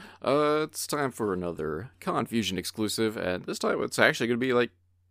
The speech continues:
Confusion related. Um, just trying to keep up on things after the combination of my illness in February and then, uh, my mini vacation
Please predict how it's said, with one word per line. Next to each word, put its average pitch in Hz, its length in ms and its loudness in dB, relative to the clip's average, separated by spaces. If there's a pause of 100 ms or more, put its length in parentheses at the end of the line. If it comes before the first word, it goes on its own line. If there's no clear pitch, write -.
(220)
Confusion 120 920 -4
related. 131 540 4 (500)
Um, 90 920 2 (840)
just - 240 -2
trying 120 200 4
to 101 100 0
keep - 500 -4 (140)
up 98 240 0
on 92 180 -2
things 90 480 -6
after 85 340 -2
the 85 100 -10
combination 85 760 -6 (520)
of 80 360 -2
my 82 260 -4
illness 92 680 -4 (180)
in 78 320 -6
February 127 880 2 (380)
and 87 640 -2
then, 80 480 -2 (140)
uh, 50 280 -6
my 69 320 -8
mini 95 280 -4
vacation 82 800 -2